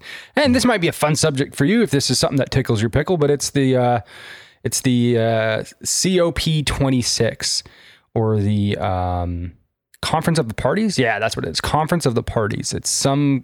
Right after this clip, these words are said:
conference that's run by the United Nations. United Nations Framework Convention on Climate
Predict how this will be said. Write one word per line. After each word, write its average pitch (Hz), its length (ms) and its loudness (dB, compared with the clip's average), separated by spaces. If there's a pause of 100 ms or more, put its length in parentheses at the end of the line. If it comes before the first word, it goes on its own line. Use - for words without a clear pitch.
conference 123 580 0
that's - 460 0
run 117 440 0
by 110 120 2
the 104 80 0
United 107 360 2
Nations. 104 420 0 (280)
United 190 340 2
Nations 175 840 0 (260)
Framework 165 680 0
Convention 139 540 2
on 117 240 0
Climate - 540 -2